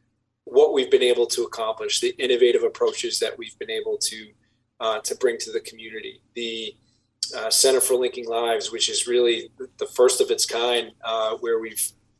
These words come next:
we've taken vacant retail space and we've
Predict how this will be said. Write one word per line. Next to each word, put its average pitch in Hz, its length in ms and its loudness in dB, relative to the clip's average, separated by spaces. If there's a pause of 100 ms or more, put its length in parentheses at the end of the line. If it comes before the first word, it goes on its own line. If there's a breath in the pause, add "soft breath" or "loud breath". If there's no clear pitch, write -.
(160)
we've 117 300 -2 (400)
taken 139 580 4
vacant 139 320 6
retail 127 420 4
space 113 400 0
and 117 80 -10
we've 110 320 -10